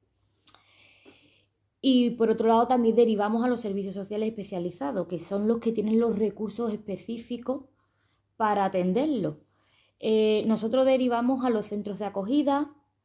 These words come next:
eh, a los albergues, eh, a los centros de interven-, orientación e intervención,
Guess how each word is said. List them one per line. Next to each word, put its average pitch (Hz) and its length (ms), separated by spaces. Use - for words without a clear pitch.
eh, 208 640
a 190 100
los 175 180
albergues, 226 680
eh, 196 600
a 180 80
los 185 160
centros 190 320
de 185 180
interven-, 180 540
orientación 185 600
e 180 40
intervención, 180 960